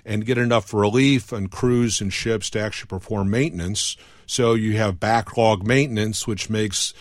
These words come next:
broken ships even more broke. Takes longer and more money to get them fixed to get out into the fight. Uh, on the Air Force, uh, again, in, during the Cold War, they used to have twenty-nine squadrons in Europe alone.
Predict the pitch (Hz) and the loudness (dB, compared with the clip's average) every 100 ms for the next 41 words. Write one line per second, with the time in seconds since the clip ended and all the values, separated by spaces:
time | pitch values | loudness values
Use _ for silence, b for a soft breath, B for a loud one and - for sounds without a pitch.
0 | b b b - 123 123 120 101 120 107 | b b b 4 4 4 -2 0 -2 -2
1 | - 120 98 101 104 95 92 123 110 110 | -2 -2 0 2 4 4 4 6 6 2
2 | - b b b - 120 98 - 98 113 | -10 b b b -6 -4 -2 -4 2 2
3 | 120 117 113 104 104 104 104 101 95 98 | 2 0 0 0 0 0 0 -2 -2 -4
4 | 98 104 95 101 - - 95 95 92 92 | -4 -4 -6 -6 -6 -8 -6 -6 -4 -4
5 | 92 92 90 80 82 - 135 85 - B | -4 -4 -6 -10 -8 -2 -2 -2 -8 B
6 | B B - 101 101 113 104 98 120 120 | B B -4 -2 0 -2 0 2 2 2
7 | 135 127 127 117 - - 101 104 104 101 | 2 4 4 2 -2 -2 -2 -2 -2 0
8 | 151 135 120 123 110 110 113 107 101 123 | 2 2 2 0 -4 0 2 2 0 2
9 | 120 120 123 120 113 107 - 107 104 - | 4 6 6 6 4 0 0 2 2 0
10 | 120 123 120 113 117 107 104 104 113 113 | 0 2 2 2 0 0 0 2 2 0
11 | 120 117 101 95 107 107 - 92 104 117 | -2 -2 -2 -2 0 0 0 0 2 2
12 | 131 135 | 0 -4